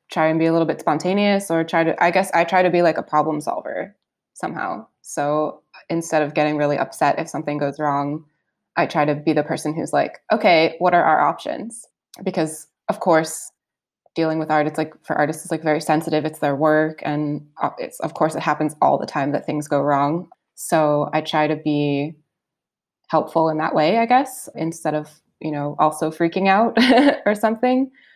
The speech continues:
We just try to be, like, yeah, kind of figuring out logistics.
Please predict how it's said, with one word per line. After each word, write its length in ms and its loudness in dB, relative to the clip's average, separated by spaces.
We 80 -2
just 240 -12
try 120 -2
to 80 -2
be, 180 -2
like, 240 -4
yeah, 240 0
kind 240 -8
of 180 -8
figuring 320 4
out 160 4
logistics. 640 -2